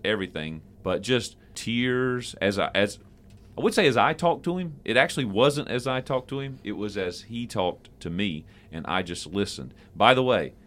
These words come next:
to the listener, let me say, one of the greatest things you can do is, is just listen.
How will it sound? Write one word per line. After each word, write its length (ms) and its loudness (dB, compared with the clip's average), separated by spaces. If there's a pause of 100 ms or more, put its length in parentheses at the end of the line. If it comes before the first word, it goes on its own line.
(140)
to 180 0
the 120 4
listener, 400 0
let 140 0
me 80 -4
say, 380 -2 (500)
one 120 -4
of 60 0
the 60 -4
greatest 400 2
things 200 -2
you 100 0
can 140 -6
do 300 0 (380)
is, 600 -2 (180)
is 300 -6
just 260 -10
listen. 360 -6